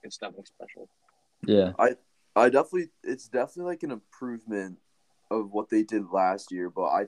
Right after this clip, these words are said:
Speaker 3: I just, I think this is a hard, like, color se-, scheme to, like, make pop, really. I feel like this
Speaker 2: Yeah.
Speaker 3: combo is, it's not, like, this is just a basic livery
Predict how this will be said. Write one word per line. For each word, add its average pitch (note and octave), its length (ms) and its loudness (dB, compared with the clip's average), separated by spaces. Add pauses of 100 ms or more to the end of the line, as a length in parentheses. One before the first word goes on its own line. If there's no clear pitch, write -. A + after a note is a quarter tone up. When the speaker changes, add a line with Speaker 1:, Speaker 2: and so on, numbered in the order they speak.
(140)
Speaker 3:
I G#2+ 140 0
just, A#2 200 -12 (100)
I A#2 100 0
think D3+ 220 -8
this D3+ 160 -4
is B2+ 100 -8
a A2+ 80 0 (100)
hard, G#2+ 380 -2 (640)
like, G2+ 220 -8
color G#2+ 320 -6
se-, G2 560 -14
scheme G2 420 -6
to, F#2 100 2
like, E2 260 0
make F2+ 440 -4 (340)
pop, F2 420 -2
really. D2+ 420 -2
I - 100 -2
feel F2+ 220 -4
like D#2+ 180 -2 (460)
this F2 220 2
Speaker 2:
Yeah. F2+ 80 -2
Speaker 3:
combo E2+ 400 0
is, E2+ 280 -4
it's - 220 -6
not, F2 340 2 (220)
like, G2 160 -2
this G2+ 160 -8
is G2+ 100 -6
just G2 180 -10
a G2 120 -2 (100)
basic F2+ 400 -2
livery E2+ 720 -6